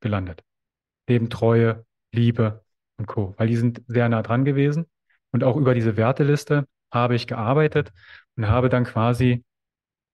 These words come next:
zehn Werte gehabt und habe dann Tag für Tag einen weggestrichen. Und ja, dann ist Treue und Liebe auch gewichen, aber trotzdem sind mir wichtig.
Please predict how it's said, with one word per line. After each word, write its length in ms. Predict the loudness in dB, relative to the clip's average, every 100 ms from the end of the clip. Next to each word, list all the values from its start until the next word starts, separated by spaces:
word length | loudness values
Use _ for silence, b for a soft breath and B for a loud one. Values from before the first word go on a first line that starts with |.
| _
zehn 300 | -2 0 2
Werte 260 | 2 2 2
gehabt 320 | 2 0 0
und 120 | 0
habe 120 | 0
dann 300 | 2 2 0 _ _
Tag 260 | 0 0 0
für 100 | -2
Tag 360 | 0 0 -2 -10 -4
einen 260 | 0 2
weggestrichen. 640 | 2 0 -2 -4 -4 -4 -6 B B _
Und 140 | -2
ja, 200 | 2 2
dann 140 | 2 0
ist 180 | -2 0
Treue 300 | 2 4 2
und 180 | 0
Liebe 240 | 0 -2 2
auch 220 | 0 0
gewichen, 440 | -2 -4 -6 -10 -18 _
aber 200 | -4 -4
trotzdem 380 | -2 -4 -2 0
sind 200 | -2 -2
mir 120 | -2
wichtig. 420 | -2 -4 -8 -14